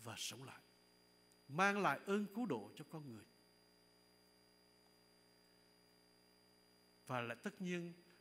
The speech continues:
lễ phục sinh, việc Chúa sống lại là cái nền tảng của đức tin của mỗi người chúng ta. Nếu Chúa không sống lại, nói như Thánh Phaolô, đức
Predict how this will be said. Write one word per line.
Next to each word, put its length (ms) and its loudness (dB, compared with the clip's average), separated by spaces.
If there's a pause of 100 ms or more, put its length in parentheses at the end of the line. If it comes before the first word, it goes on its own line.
(160)
lễ 160 4
phục 260 -4
sinh, 360 2 (140)
việc 280 4 (100)
Chúa 120 2
sống 220 -2
lại 320 4 (520)
là 260 6
cái 160 -2 (140)
nền 360 4
tảng 300 2
của 120 -6
đức 140 0 (120)
tin 220 2
của 100 -2
mỗi 220 -4
người 240 -4
chúng 120 -8
ta. 220 -4 (1000)
Nếu 220 2
Chúa 160 2
không 240 -2
sống 200 0
lại, 280 2 (200)
nói 220 -4
như 120 -6
Thánh 220 -8
Phaolô, 460 -2 (480)
đức 100 -2